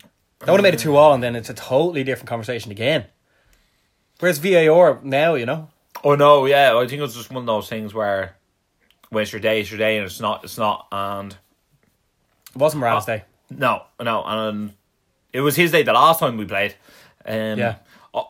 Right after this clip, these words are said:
Speaker 1: Do you remember that? We were in New York and we watched it. I couldn't believe it.
Speaker 2: Yeah, but I also feel when he scored, everyone sort of stopped, if you know what I mean. As
Speaker 1: Yeah,
Speaker 2: in,
Speaker 1: yeah,
Speaker 2: as in,
Speaker 1: yeah.
Speaker 2: like, De Gea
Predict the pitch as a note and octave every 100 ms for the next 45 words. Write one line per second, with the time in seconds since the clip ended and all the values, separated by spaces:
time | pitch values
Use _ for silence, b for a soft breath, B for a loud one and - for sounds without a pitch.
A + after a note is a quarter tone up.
0 | _ - D3+ D3+ C#3+ C3 B2 B2 C3 B2+
1 | B2+ A#2 B2+ - G#2+ G#2 B2 A2+ A2 A#2+
2 | A2 - - C#3+ C#3 C#3+ F3+ F#3 F3 D#3+
3 | C3 A2+ - B2 A2 C3 C3 B2 A#2 _
4 | _ _ _ _ - A#2+ A#2+ A2+ A#2 -
5 | C3 A#2+ - - _ _ - A2+ G#2 G#2
6 | F#2+ F2 _ _ - A#2 A2+ C#3+ C3 B2
7 | A#2+ A#2+ D3 B2 C#3 D3 E3+ A#2